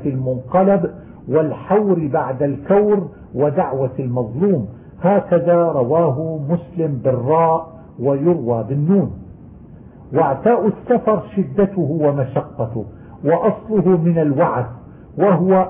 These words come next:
الرمل الدقيق الذي يغوص فيه الرجل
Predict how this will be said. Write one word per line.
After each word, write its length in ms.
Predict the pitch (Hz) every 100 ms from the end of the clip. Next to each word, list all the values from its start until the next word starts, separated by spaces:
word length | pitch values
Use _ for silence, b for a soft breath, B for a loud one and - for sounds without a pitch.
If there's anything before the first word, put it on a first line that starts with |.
| 160
الرمل 600 | 147 139 190 202 156 139
الدقيق 880 | 120 135 147 - 208 214 208 -
الذي 400 | 156 156 147 147
يغوص 480 | 139 135 196 190 - 165 -
فيه 260 | 202 135
الرجل 420 | 131 147 180 120